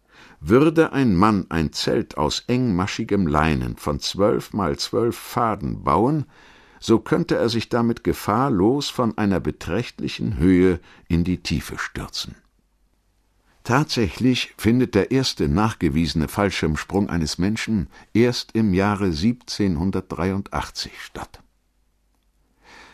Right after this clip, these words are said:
Da Vinci ist sich völlig darüber im Klaren, dass er bei seinen Zeitgenossen auf wenig Verständnis stoßen würde,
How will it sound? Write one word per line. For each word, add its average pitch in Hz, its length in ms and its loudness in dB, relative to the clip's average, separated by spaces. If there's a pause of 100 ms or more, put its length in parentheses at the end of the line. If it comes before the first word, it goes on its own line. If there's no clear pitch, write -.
(160)
Da 104 140 2
Vinci 113 340 4
ist - 200 -2
sich 82 140 -2
völlig 98 260 0
darüber 71 340 0
im 69 140 -4
Klaren, 82 420 0
dass 71 180 -4
er 73 100 -6
bei 73 100 0
seinen 76 300 0
Zeitgenossen 78 760 -2
auf 78 220 -4
wenig 101 340 4
Verständnis 90 640 -4
stoßen 73 500 -2
würde, 78 300 0